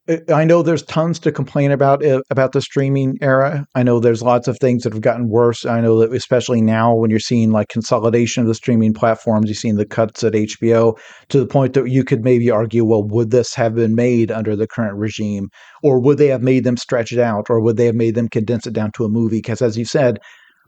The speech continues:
if this been on Netflix, I think it would have been, they would have made them do eight,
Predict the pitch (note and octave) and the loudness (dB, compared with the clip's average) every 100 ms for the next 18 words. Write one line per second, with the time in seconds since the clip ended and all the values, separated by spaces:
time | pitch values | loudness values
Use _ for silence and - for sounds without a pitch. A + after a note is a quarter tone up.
0 | _ D3+ F#3+ F#3+ A3 E3+ D3+ C#3+ C#3 C3 | _ 0 0 0 2 2 4 2 0 0
1 | B2 - C3+ C3 C3+ A#2 B2+ A#2 A2+ G#2+ | 0 0 0 2 0 0 0 2 2 2
2 | A2+ G#2+ G#2 _ B2+ A#2+ A2+ G2+ A2 G2+ | 2 0 -2 _ 0 2 2 0 0 -2
3 | G2+ G#2 G2 G2+ | -2 -4 -4 -6